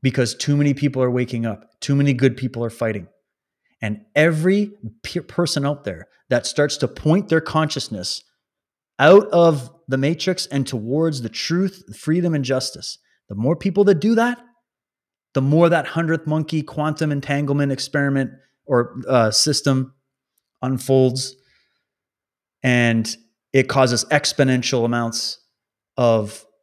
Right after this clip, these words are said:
conscious energy towards solving this and ending this and pulling ourselves out of it and refusing to go along with it and bringing back that good spirit of rebellion again that says, "No,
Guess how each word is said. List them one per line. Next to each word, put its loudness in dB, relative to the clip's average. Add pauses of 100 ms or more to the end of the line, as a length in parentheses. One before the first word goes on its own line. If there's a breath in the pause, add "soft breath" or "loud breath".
(180)
conscious -2
energy -2
towards -4
solving 0
this -4
and -6
ending 2
this -4
and -4
pulling 0
ourselves -2
out 0
of -2
it -12
and -2
refusing 2
to -2
go 2
along 2
with -4
it -10 (240 loud breath)
and -4
bringing 4
back 0
that -4
good 8
spirit 4
of -2
rebellion 0
again -2
that -4
says, -2
"No, 2